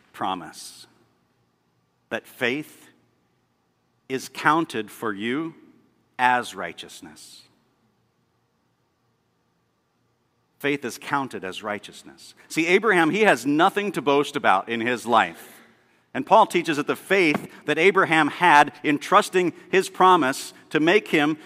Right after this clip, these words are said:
the, the father of many nations, that faith,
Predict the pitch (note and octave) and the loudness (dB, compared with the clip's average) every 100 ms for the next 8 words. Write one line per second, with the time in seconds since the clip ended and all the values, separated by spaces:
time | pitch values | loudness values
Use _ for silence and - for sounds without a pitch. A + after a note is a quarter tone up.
0 | - - D3+ D3 E3 E3 E3+ G#3 F#3+ D3 | -18 -4 -2 0 2 6 6 6 4 2
1 | F3 E3 D#3+ F3 F3+ B2 G2+ G#2 - - | 2 2 2 0 -2 -8 -12 -16 -20 -20
2 | _ _ _ _ _ _ _ _ _ - | _ _ _ _ _ _ _ _ _ 2
3 | D#3+ - - A3+ A2+ - - - | 2 4 2 2 0 -6 -20 -20